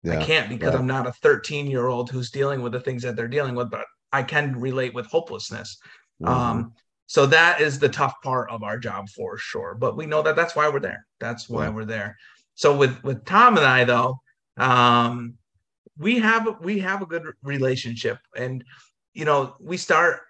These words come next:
Speaker 1: really hard in the school year in September when the school year kicks off in, uh, New York. And, uh, you know, Tom's gonna be doing stuff all summer.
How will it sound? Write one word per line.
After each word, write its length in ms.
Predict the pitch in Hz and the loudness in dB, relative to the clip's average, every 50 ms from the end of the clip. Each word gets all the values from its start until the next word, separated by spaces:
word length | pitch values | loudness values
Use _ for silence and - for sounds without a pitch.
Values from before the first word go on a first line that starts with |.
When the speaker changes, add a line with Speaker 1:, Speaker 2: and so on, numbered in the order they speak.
| _ _ _ _ _ | _ _ _ _ _
Speaker 1:
really 520 | - 147 135 131 147 165 170 170 165 160 147 | -10 -6 -6 -2 2 4 4 4 4 2 2
hard 420 | 135 139 151 151 147 147 151 151 | 0 2 4 6 6 6 6 4
in 80 | 147 143 | 2 -2
the 80 | 143 135 | -8 -10
school 220 | - - 160 156 | -8 -6 -4 0
year 120 | 147 143 | 2 2
in 60 | 143 135 | 0 0
September 460 | - 156 135 - 147 143 143 143 143 | 0 -4 -2 -2 -2 -2 0 -2 -2
when 140 | 139 135 135 | -2 -4 -6
the 80 | 135 | -8
school 220 | 131 - - 143 135 | -10 -8 -6 -4 -2
year 100 | 131 131 | -2 -2
kicks 240 | 131 - 139 131 - | -2 -4 -8 -6 -4
off 220 | 135 135 135 135 - | -4 -4 -4 -6 -8
in, 220 | 131 131 131 123 | -8 -8 -8 -6
uh, 180 | 120 123 123 120 | -6 -6 -6 -6
New 220 | 123 131 131 135 | -6 -8 -8 -8
York. 440 | 131 127 135 135 131 131 131 135 - - _ _ - - _ _ | -6 -4 -2 0 0 0 -2 -4 -8 -16 _ _ -20 -20 _ _
And, 200 | - 123 123 123 117 | -8 -6 -6 -4 -4
uh, 120 | 113 110 113 | -4 -6 -6
you 80 | 120 120 | -6 -8
know, 80 | 117 | -8
Tom's 260 | 123 - 135 139 131 | -8 -6 -6 -6 -4
gonna 100 | 123 127 | -4 -6
be 60 | 127 123 | -6 -4
doing 180 | 120 123 123 | -6 -6 -8
stuff 220 | 120 - 113 107 110 | -8 -8 -10 -8 -6
all 140 | 110 110 | -8 -10
summer. 480 | 110 - - 135 135 127 113 113 117 117 | -8 -6 -6 -4 -4 -2 -4 -6 -6 -8